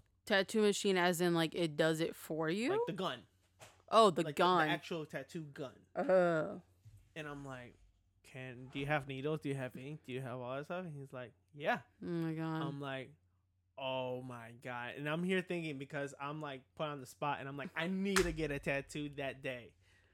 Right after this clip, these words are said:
Speaker 2: So I'm like, thinking, thinking,
Speaker 1: You're the kind
Speaker 2: thinking.
Speaker 1: of person that gets something in their head and needs to do something about it.
Speaker 2: Yes,
Speaker 1: Aren't you?
Speaker 2: definitely. Like,
Speaker 1: I feel like
Speaker 2: as,
Speaker 1: I'm like
Speaker 2: as
Speaker 1: that
Speaker 2: soon
Speaker 1: too,
Speaker 2: as
Speaker 1: but I
Speaker 2: with
Speaker 1: think
Speaker 2: this
Speaker 1: you're,
Speaker 2: mics,
Speaker 1: yeah.
Speaker 2: I, the minute we talked about it and we were talking about what happened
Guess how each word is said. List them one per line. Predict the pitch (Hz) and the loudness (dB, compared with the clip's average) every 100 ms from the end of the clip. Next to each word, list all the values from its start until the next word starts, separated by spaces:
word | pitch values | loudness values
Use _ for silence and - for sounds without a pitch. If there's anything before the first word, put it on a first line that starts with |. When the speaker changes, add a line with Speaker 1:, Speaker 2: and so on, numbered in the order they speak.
| _ | _
Speaker 2:
So | - 151 | -8 -6
I'm | - 143 139 | -4 -4 -4
like, | 135 127 - _ _ | -4 -6 -10 _ _
thinking, | 151 151 151 | -4 -2 -2
thinking, | 202 208 | 0 6
Speaker 1:
You're | 302 | 12
the | 359 | 12
kind | - | 12
Speaker 2:
thinking. | 302 277 | 12 12
Speaker 1:
of | |
person | 277 247 - 208 | 12 10 10 10
that | 185 165 | 10 10
gets | 202 226 | 8 8
something | 247 233 233 214 | 6 6 6 6
in | 190 | 8
their | 180 | 6
head | 170 165 180 220 - | 8 8 8 6 0
and | 175 175 | 0 4
needs | 196 208 - | 4 4 2
to | |
do | 175 185 | 2 2
something | 185 165 160 | 2 0 0
about | 151 156 170 | 2 4 4
it. | - - | 0 2
Speaker 2:
Yes, | 180 180 202 | 4 6 8
Speaker 1:
Aren't | 170 180 165 | 6 6 0
you? | - | 0
Speaker 2:
definitely. | 165 156 147 107 120 | 0 0 -4 -8 -6
Like, | 165 170 | 0 2
Speaker 1:
I | |
feel | 220 | 4
like | 226 220 | 6 6
Speaker 2:
as, | |
Speaker 1:
I'm | 208 | 8
like | 196 185 | 6 8
Speaker 2:
as | |
Speaker 1:
that | 175 | 6
Speaker 2:
soon | 196 | 6
Speaker 1:
too, | 208 | 6
Speaker 2:
as | 170 | 10
Speaker 1:
but | 214 | 8
I | |
Speaker 2:
with | 180 | 10
Speaker 1:
think | 294 | 8
Speaker 2:
this | - | 8
Speaker 1:
you're, | 285 240 | 8 8
Speaker 2:
mics, | 226 - - - | 8 -2 -14 -6
Speaker 1:
yeah. | 208 202 170 165 - | 6 10 10 8 0
Speaker 2:
I, | 165 - _ 165 | -4 -4 _ -10
the | 156 | -6
minute | 170 196 214 190 | -4 -2 0 -2
we | 180 | -4
talked | 175 165 175 | 0 0 0
about | 202 202 202 | -2 0 0
it | 214 180 | -2 -4
and | 156 | -6
we | 156 | -6
were | 156 | -6
talking | 165 156 170 | -4 -4 -6
about | 160 160 151 | -4 -4 -2
what | 147 135 | -4 -6
happened | 139 143 196 208 | -8 -8 -8 -10